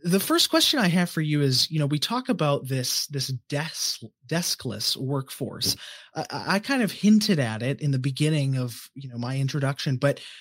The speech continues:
really introduce us to this segment of people, this large segment of underserved people,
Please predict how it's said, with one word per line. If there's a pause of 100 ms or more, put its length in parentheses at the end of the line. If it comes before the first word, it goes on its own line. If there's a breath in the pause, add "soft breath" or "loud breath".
(120)
really
introduce
us
to
this
segment
of
people,
this
large
segment
of
underserved
people,